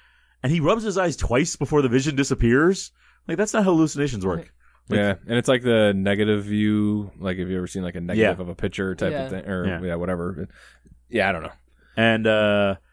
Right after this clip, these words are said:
Speaker 1: Sam then wakes up Lee, and he's like, "I think I know how the dog died." And he's like, "I just had the weirdest feeling that Max has been in the house already." And Claude
Speaker 2: Yeah, what did he mean here? That, like, he was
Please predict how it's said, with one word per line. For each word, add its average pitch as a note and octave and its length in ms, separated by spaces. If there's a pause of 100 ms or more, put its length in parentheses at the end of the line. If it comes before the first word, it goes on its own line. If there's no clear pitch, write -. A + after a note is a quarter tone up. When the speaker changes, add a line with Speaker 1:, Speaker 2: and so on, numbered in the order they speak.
(160)
Speaker 1:
Sam F3+ 260
then D#3+ 140
wakes C#3+ 200
up A#2+ 80
Lee, B2 220
and A#2 80
he's A2+ 140
like, G2 240 (560)
"I - 60
think A2 140
I G#2 60
know G2 80
how G#2 120
the G2 80
dog G2 260
died." D#2 260
And - 720
he's F#2+ 140
like, G2 120
"I G2+ 40
just A#2 140
had A2+ 120
the G2+ 80
weirdest A#2 340
feeling F#2 500
that F#2+ 140 (220)
Max A#2 220
has G2 80
been A2 120
in G2+ 80
the G2+ 60
house A2+ 240
already." E2+ 360 (840)
And G#2+ 460
Claude C#3 200
Speaker 2:
Yeah, F3 60
what F#3 120
did A3+ 100
he G3+ 60
mean D3+ 200
here? G#2+ 200
That, G#2 140
like, A2+ 160
he C3 120
was A#2+ 560